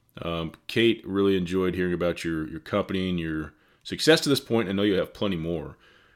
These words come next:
If you guys listening wanna check out the show notes for this episode, as always, you can go to intentionallyinspirational dot com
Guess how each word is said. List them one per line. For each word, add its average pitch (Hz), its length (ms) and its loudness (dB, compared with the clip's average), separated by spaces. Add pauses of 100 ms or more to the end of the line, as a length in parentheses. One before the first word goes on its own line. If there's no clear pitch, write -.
(260)
If - 60 -12
you 107 120 0
guys 107 160 6
listening 104 320 2
wanna 95 140 0
check 98 300 0
out 95 340 2
the - 80 -8
show 92 240 -2
notes 90 280 -2
for 90 80 -6
this 82 140 -2
episode, 101 540 2
as 82 100 -2
always, 90 320 0
you - 100 -12
can - 20 -8
go 85 100 0
to 82 160 -6
intentionallyinspirational 82 880 -6
dot 76 200 -8
com 107 400 0